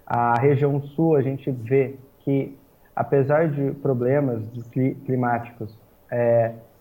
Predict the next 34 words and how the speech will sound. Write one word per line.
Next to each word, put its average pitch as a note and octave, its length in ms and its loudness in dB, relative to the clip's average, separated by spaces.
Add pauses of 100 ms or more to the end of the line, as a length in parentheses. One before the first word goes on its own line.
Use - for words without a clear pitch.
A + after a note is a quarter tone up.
as C3 420 0
pastagens C#3 580 0
de B2+ 100 -2
inverno B2+ 460 -2 (260)
devem D3 500 2
conseguir C#3 440 -6 (640)
segurar C3+ 380 4
um F3+ 140 0
pouco C#3+ 300 -4
essa B2+ 220 -8
queda C#3 500 0
ou B2+ 80 2
até B2 220 -2
mesmo B2+ 220 -4
deixar A#2+ 200 -6
estável A2+ 720 0 (340)
a G#2 380 -2
produção B2 560 -2
de A#2 100 -2
leite A2 340 -2 (160)
por A2 140 -2
lá. C3 300 2
Então, C#3+ 420 -2 (520)
dependendo C3 360 2
da C#3 80 4
bacia, C3+ 500 0
tá D3+ 160 -2
um D3 80 -2
pouco C#3 280 -4
pior, E3 560 -2
tá E3+ 160 -14
um C3+ 60 -8
pouquinho A#2+ 280 -8
melhor. A2+ 420 -2